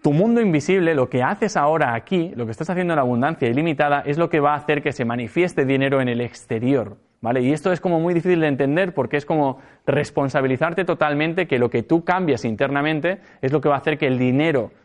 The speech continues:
se muestre, que la abundancia llegue a ti. Así que tu mundo interior crea tu mundo exterior. Y ahora vamos a repetir esto mucho más. Y te animo a una cosa más, nada más que una frase,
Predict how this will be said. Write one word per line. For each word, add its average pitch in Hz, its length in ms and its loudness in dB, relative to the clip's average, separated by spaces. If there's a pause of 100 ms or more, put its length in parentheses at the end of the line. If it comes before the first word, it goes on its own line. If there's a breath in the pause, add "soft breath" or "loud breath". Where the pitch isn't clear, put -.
(240 soft breath)
se - 160 -6
muestre, 127 360 0
que 120 120 -2
la 123 60 2
abundancia 123 600 0
llegue 107 240 -2
a 98 60 -12
ti. 95 180 -16 (320 loud breath)
Así 185 240 0
que 196 300 -2 (420 loud breath)
tu 151 140 4
mundo 208 340 4
interior 165 560 2
crea 151 400 0
tu 135 100 0
mundo 135 560 2
exterior. 117 640 -2
Y 113 100 2
ahora 147 100 4
vamos 151 240 0
a 143 40 2
repetir 123 420 2
esto 127 420 0
mucho 113 420 0
más. 110 260 -8
Y 165 80 0
te 190 160 2
animo 208 280 2
a 202 80 2
una 190 200 2
cosa 147 220 -2
más, 156 240 0
nada 147 300 0
más 151 180 -2
que 143 100 0
una 147 220 0
frase, 131 460 -2